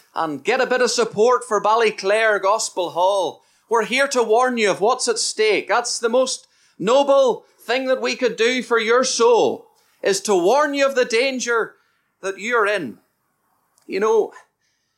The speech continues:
what really troubled me in thinking about this verse and the meeting today is this, that as I thought about who would likely be here, and we're so glad to see everyone that has come,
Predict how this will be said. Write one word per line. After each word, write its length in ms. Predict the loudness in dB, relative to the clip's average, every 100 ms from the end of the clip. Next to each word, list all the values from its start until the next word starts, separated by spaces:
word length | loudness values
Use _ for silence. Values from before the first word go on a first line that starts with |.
| _ _ _
what 200 | -4 -2
really 340 | 2 2 2 0
troubled 440 | 0 2 2 2
me 240 | 0 2
in 140 | 0 0
thinking 340 | -4 -4 -4
about 240 | -2 -2 0
this 220 | -2 -2
verse 400 | 0 0 0 -2
and 120 | -2
the 40 |
meeting 320 | 0 0 0 -6
today 560 | -2 -2 0 -4 -6 _ _ -10
is 200 | -8 -4
this, 420 | -4 -4 -6 -10 _ _ _ _ _ _ _
that 140 | -6 -6
as 160 | -2
I 160 | -2 -2
thought 260 | 0 0 2
about 280 | 0 -2
who 180 | -4 -2
would 100 | 2
likely 360 | 2 2 0 0
be 120 | 0
here, 380 | -2 -2 0 2
and 260 | 0 -6 -16 _ _ _ -6
we're 140 | -4
so 260 | -2 0 2
glad 340 | 2 2 0
to 100 | -4
see 240 | -6 -2 0
everyone 360 | 0 0 0
that 100 | -2
has 180 | -4 -6
come, 520 | -4 -2 -2 -4 -12